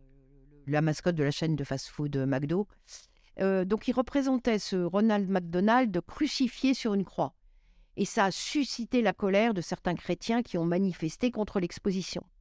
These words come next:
Euh, il y a eu aussi le nu de Dana Schutz, qui est une, alors,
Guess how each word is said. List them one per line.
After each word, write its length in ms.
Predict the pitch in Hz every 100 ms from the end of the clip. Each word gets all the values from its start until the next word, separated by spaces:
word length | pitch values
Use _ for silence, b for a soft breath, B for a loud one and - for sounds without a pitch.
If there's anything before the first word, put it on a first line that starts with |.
| _ _ _ _ - _ - - _ - _ _ _ _ _ _ -
Euh, 300 | 196 196 202
il 40 | 208
y 80 | 247
a 40 |
eu 100 | 277
aussi 260 | 294 - 320
le 200 | 262 247
nu 240 | 269 294
de 120 | 233
Dana 360 | 202 254 254 240
Schutz, 460 | - 269 247 - -
qui 100 | 208
est 160 | -
une, 140 | 214 196
alors, 520 | 190 180 185 139